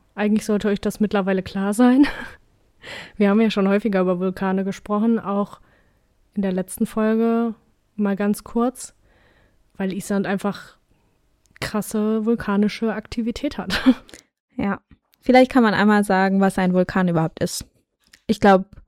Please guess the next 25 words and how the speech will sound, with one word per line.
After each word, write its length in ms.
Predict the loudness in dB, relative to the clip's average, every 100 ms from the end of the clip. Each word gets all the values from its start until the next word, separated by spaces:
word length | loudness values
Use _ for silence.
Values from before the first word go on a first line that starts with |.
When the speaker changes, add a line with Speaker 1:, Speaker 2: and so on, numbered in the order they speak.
| _ _
Speaker 2:
jeder 280 | _ 4 4
von 200 | 6 4
uns 260 | 6 4 2
hat 140 | -4
vielleicht, 800 | -2 2 4 4 2 -4 -18 -16 0
äh, 140 | 2 2
schon 160 | 4
mal 140 | 6 6
was 120 | 2
von 140 | 2 4
einem 260 | 4 4
Vulkan 340 | 0 -2 -2 -2
gehört. 480 | 0 0 -2 -4 -16 _ _ -20 -18 -18 -16 -20 -4
Ein 380 | 6 8 8 6
Vulkan 480 | 6 4 4 6 6
ist 180 | 4 4
eine 200 | 2 2
Öffnung 260 | 2 4 4
in 120 | 4
der 140 | 0 2
Erdkruste, 720 | 0 0 -4 -4 2 4 4 4
durch 320 | 2 2 0
die 200 | -2 2
geschmolzenes 720 | 0 4 4 4 4 2 2
Gestein, 680 | -4 -8 -2 0 2 0 -2